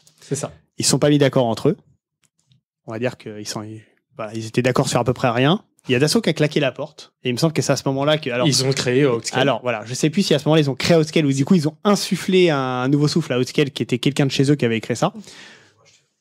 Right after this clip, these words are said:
Speaker 2: Euh, ouais, je, je sais plus exactement dans quel ordre ça se fait, mais en gros, c'est ça l'idée, quoi.
Speaker 1: Ou un rachat, enfin.
Speaker 2: Et donc, du coup, il y a deux groupes, deux clans qui se sont créés.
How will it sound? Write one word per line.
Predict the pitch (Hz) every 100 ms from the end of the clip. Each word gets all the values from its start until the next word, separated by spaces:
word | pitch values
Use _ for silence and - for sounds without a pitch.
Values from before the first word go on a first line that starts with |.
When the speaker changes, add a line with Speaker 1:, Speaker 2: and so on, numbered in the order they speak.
| _ 131
Speaker 2:
Euh, | 127 123 123 120
ouais, | 123 131
je, | 127 139
je | 131
sais | 160
plus | 151 170
exactement | 151 151 151 151
dans | 135
quel | 143
ordre | 139
ça | -
se | 123
fait, | 151
mais | 127
en | 120
gros, | 131
c'est | 139 - - - - - 127
ça | 139
l'idée, | 123 135 196
quoi. | 151 143
Speaker 1:
Ou | 117
un |
rachat, | 104 110 -
enfin. | 117 - - - _ _ _ _ -
Speaker 2:
Et | 165
donc, | 180
du | 165
coup, | - 185
il | 165
y |
a |
deux | 147 170
groupes, | 190 147
deux | 180
clans | 196 190
qui | 180
se | -
sont | 147
créés. | - 139 170